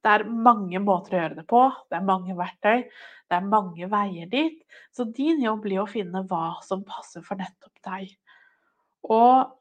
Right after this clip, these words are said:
det har jeg jo sagt mange ganger i løpet av denne episoden her, men det å ha en fastlege med forståelse for angst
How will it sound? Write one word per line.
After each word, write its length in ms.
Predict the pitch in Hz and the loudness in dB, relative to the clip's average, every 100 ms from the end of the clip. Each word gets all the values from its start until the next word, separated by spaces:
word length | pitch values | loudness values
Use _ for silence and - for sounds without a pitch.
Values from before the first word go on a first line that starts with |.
| _ | _
det 120 | 214 | -4
har 120 | 190 185 | 0 -2
jeg 60 | |
jo 80 | 202 | -2
sagt 220 | 190 190 - | -6 -6 -8
mange 480 | 185 196 202 165 175 | -6 -4 -6 -4 2
ganger 380 | 220 185 196 202 - 202 | 2 2 -2 -2 -6 -4
i 60 | |
løpet 220 | 190 175 180 | -4 0 0
av 60 | |
denne 140 | 175 170 | 0 -2
episoden 400 | 196 208 170 175 | -6 -8 -8 -6
her, 280 | 202 254 247 - - - - _ _ _ _ | 0 0 0 -8 -20 -20 -20 _ _ _ _
men 120 | 185 170 | -6 -4
det 100 | 165 | -6
å 80 | - | -2
ha 140 | 180 185 | 2 2
en 120 | 226 | 0
fastlege 760 | - 180 - 175 170 170 196 233 - - | -6 -10 -10 -10 -10 -4 0 0 -2 -12
med 140 | 180 | -12
forståelse 720 | - - - 185 170 170 - 185 | -12 -16 -10 -8 -8 -8 -10 -6
for 160 | 175 202 | 0 2
angst 400 | 247 220 - | 2 -2 -12